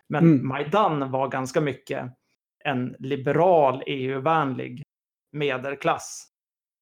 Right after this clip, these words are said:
Speaker 1: som kanske mest av allt ville ha en situation mer lik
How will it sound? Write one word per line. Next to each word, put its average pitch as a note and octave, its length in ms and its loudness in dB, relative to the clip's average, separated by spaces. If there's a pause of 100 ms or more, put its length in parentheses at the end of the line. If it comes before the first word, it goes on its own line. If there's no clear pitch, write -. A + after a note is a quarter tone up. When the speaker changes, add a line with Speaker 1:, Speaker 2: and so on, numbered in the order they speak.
(100)
Speaker 1:
som E3 220 -2
kanske C#3+ 260 -2
mest C3+ 300 -4
av C#3+ 100 -4
allt F#3 420 4
ville C3 180 -6
ha B2+ 280 -6
en C3 300 -10 (720)
situation C#3 920 -2
mer C3 200 -4
lik D3+ 580 -2